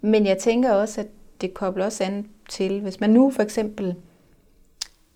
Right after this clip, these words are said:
skal arbejde på nye måder, og, og det er,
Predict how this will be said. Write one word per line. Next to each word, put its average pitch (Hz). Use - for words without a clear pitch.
skal -
arbejde 185
på 185
nye 190
måder, 180
og, 175
og 185
det 180
er, 170